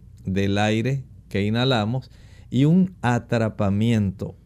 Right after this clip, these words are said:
de los gérmenes, sean virus o bacterias que andan flotando en el aire que nosotros inhalamos. La mucosa, al tener una mayor superficie gracias a la presencia de estos senos paranasales,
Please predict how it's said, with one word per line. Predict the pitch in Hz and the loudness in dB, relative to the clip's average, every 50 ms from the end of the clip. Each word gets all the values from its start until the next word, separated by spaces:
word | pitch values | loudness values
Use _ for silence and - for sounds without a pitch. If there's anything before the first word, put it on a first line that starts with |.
| - - - - | -20 -18 -10 -6
de | 101 95 87 110 117 | -4 0 2 2 2
los | 123 127 123 120 - | 2 2 0 -2 -4
gérmenes, | - 123 131 131 131 131 131 123 107 - - - - - - - - | -4 -2 -2 0 -2 -2 -4 -4 -6 -6 -8 -10 -12 -16 -20 -20 -16
sean | - - 104 101 101 104 101 95 92 85 | -8 -4 -2 0 0 0 0 0 0 0
virus | 98 117 123 123 127 127 113 - - - | 0 0 0 0 -2 -4 -6 -8 -10 -6
o | - 101 | -2 -2
bacterias | 107 113 107 - - 113 104 104 113 117 110 | 0 -2 -2 -4 -4 -2 -2 0 0 -2 -4
que | - - 110 104 107 | -4 -4 -2 0 0
andan | 113 117 120 123 123 123 139 139 147 147 - - - - - - - - | 0 0 0 -2 -2 -2 -2 -2 -2 -4 -6 -10 -18 -20 -20 -20 -20 -20
flotando | - - - - 120 120 113 107 98 - - 120 120 117 117 120 120 127 117 - | -20 -14 -6 -2 0 2 2 2 0 -2 -2 0 0 0 0 0 -2 -2 -4 -4
en | - 107 110 | -4 -2 -2
el | 113 117 113 | 0 0 0
aire | 104 104 104 107 113 107 | 0 0 0 0 -2 -2
que | - 113 | -4 -4
nosotros | 95 95 92 - 95 92 98 104 101 - - | -4 -4 -4 -4 -6 -4 -4 -6 -8 -6 -6
inhalamos. | 98 95 95 95 101 113 131 147 151 131 101 80 - - - - - - - - - - - - - - - | -4 -2 -2 0 0 0 0 0 -2 -2 -4 -8 -12 -16 -20 -20 -20 -20 -20 -20 -20 -20 -20 -20 -20 -14 -8
La | - 101 110 117 123 | -2 0 2 2 2
mucosa, | 131 139 147 147 - 131 120 107 - - - - - | 2 2 0 0 0 0 -2 -2 -2 -4 -8 -6 -6
al | - 98 98 90 | -6 -6 -4 -4
tener | - 101 95 95 104 104 110 123 120 - - - | -4 -2 -2 -2 0 -2 -2 -4 -6 -10 -8 -6
una | 107 110 113 117 117 | -4 -2 -2 -2 -2
mayor | 113 110 104 98 95 92 92 107 120 127 120 | -2 -2 -2 -2 -2 -2 0 0 0 0 -2
superficie | - - - - - 123 110 - - - - 107 104 101 104 98 90 - - - 123 127 127 123 113 - - 143 143 139 - | -4 -10 -8 -2 -2 -2 -2 -2 -6 -4 -2 -2 0 0 -2 -4 -6 -8 -6 -4 -2 -2 -2 -2 -4 -4 -4 -2 -2 -2 -4
gracias | - 120 101 95 104 101 101 98 - 113 113 104 - - | -4 -4 -2 -2 0 0 -2 -2 -4 -4 -6 -6 -6 -6
a | 95 | -4
la | 95 98 95 95 | -2 -2 -2 -2
presencia | 107 110 110 107 - 98 98 101 92 - - 104 95 | -2 -4 -4 -2 -4 -4 -4 -4 -6 -6 -4 -4 -4
de | 95 92 | -4 -4
estos | 92 - 98 95 - | -6 -6 -8 -8 -6
senos | - 95 95 101 101 | -4 -4 -4 -6 -6
paranasales, | - - 92 90 95 104 117 120 - - 101 98 - 127 131 - | -6 -8 -6 -6 -4 -4 -6 -6 -6 -6 -6 -4 -4 -6 -8 -10